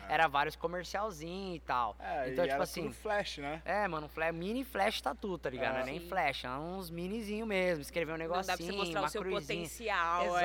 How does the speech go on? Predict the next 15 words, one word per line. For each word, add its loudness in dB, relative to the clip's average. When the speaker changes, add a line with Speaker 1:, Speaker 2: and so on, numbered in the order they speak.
Speaker 3:
ali, 0
Speaker 2:
tá -12
Speaker 3:
tipo, -10
um -8
Speaker 2:
ligado? -4
Speaker 3:
trampo -4
da 2
hora, 2
muito -8
louco, -4
né? -2
Speaker 2:
É, 0
então, -2
tipo -8
assim, -8